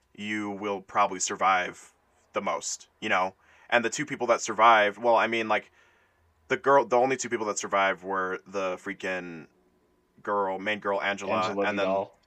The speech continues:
Speaker 1: and then the
Speaker 2: <laughs>
Speaker 1: tech guy. But, um, yeah, it was basically the whole movie where, like, they would shoot someone that got bit immediately, and then they'd be fine, and then they wouldn't kill someone that got bit or was infected, and then they ended up dying later on,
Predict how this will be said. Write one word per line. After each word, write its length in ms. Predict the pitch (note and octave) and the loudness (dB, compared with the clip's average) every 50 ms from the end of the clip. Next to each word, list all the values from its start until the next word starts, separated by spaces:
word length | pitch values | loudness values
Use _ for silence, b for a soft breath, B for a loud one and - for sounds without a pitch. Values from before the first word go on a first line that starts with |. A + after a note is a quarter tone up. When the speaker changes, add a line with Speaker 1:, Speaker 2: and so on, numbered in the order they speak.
| - - - | -16 -8 -6
Speaker 1:
and 140 | D3+ G#2 G2+ | -6 -4 -4
then 80 | G2 | -4
the 100 | G2 G2 | -4 -6
Speaker 2:
<laughs> 60 | F2+ - | -6 -2
Speaker 1:
tech 400 | - G#2 F#2 F2 - - - _ - | 0 0 0 0 -2 -8 -14 _ 0
guy. 320 | G#2 F#2+ F#2+ F2 F2+ F#2+ _ b b b b b b b b b b | 0 2 2 0 -2 -4 _ b b b b b b b b b b
But, 180 | - A#2 A2 G#2 | 0 2 2 2
um, 400 | G#2 G#2 G2+ F#2+ F#2+ F#2+ F#2 F2+ _ b b b b | 2 2 0 0 -4 -6 -12 -14 _ b b b b
yeah, 220 | C3 C3+ D3+ - - | 4 6 6 6 4
it 60 | - | 2
was 120 | C#3 C#3+ | -2 0
basically 300 | - E3+ E3 E3 D3+ D3 | 0 -2 -2 -2 -4 -4
the 100 | C3+ B2+ | -4 -4
whole 120 | B2 C#3 C3 | -2 -4 -2
movie 260 | B2+ B2+ B2 A#2 A2+ | -2 -2 -2 -2 -2
where, 160 | G#2+ A2 G#2+ | 0 0 0
like, 380 | G#2+ A2 G#2 G2+ G2+ - - _ _ _ _ _ _ _ _ _ | 2 2 0 0 -2 -6 -18 _ _ _ _ _ _ _ _ _
they 140 | - B2+ B2+ | 0 0 0
would 140 | A#2 A2 - | 0 0 -2
shoot 340 | - - D3+ D#3 D3+ - | -2 0 0 -2 0 -2
someone 180 | - C#3 C3 B2+ | -4 -2 -2 0
that 120 | B2 A#2+ A2 | 0 2 4
got 200 | A#2+ A#2 A#2 - | 4 2 2 2
bit 200 | A2+ G#2 - - | -2 -4 -4 -6
immediately, 600 | A2+ A2 A2+ A#2 A2 A2 F#2+ F#2 G#2 G2+ G2+ - | -6 -4 -4 -2 -2 -2 -4 -4 -4 -4 -4 -4
and 140 | - G#2 G#2 | -4 -4 -4
then 100 | G2+ G2+ | -4 -4
they'd 160 | G2+ G2+ F#2 | -4 -6 -6
be 80 | G2+ | -8
fine, 460 | G2+ - G#2 G2 F#2+ F#2 F#2 F2+ F2 - _ _ - | -6 -2 0 0 0 0 -2 -6 -10 -16 _ _ -6
and 160 | G2+ G#2+ G#2+ | -6 -4 -4
then 80 | G#2 G#2 | -4 -4
they 100 | G2+ G2 | -4 -6
wouldn't 440 | F#2+ G2+ A#2 A2 G#2+ G2+ G2+ - _ _ _ _ _ - | -4 -4 -2 -2 -2 -4 -6 -8 _ _ _ _ _ -8
kill 180 | - A#2+ G#2+ G2+ | -4 -4 -4 -4
someone 320 | - - G2+ G2 F#2+ F#2 | -4 -4 -4 -4 -4 -4
that 120 | F#2 F#2+ F#2 | -4 -6 -2
got 220 | G#2 G2+ F#2 - - | -2 -2 -2 -4 -4
bit 240 | F#2 F#2 F2+ - - | -6 -6 -6 -6 -8
or 160 | F#2+ G2+ G2 | -8 -8 -6
was 220 | F#2+ F#2+ G2 G2 | -6 -6 -6 -8
infected, 500 | G2+ F#2+ - - G2 - - F#2+ F#2+ F2+ - b b b b b b | -10 -10 -8 -8 -8 -8 -6 -10 -10 -10 -14 b b b b b b
and 140 | G2+ G#2 G2+ | -6 -4 -4
then 80 | G2 G2 | -2 -2
they 140 | G2+ G2 | 0 -2
ended 180 | F#2+ G2 G2+ F#2+ | -2 -2 -4 -6
up 100 | F#2 - | -8 -6
dying 320 | - - - - F2 F2 | -4 -6 -4 -6 -8 -10
later 240 | F2 F2 F2+ G2 G2 | -10 -10 -10 -8 -6
on, 200 | F#2 - - - | -6 -8 -8 -12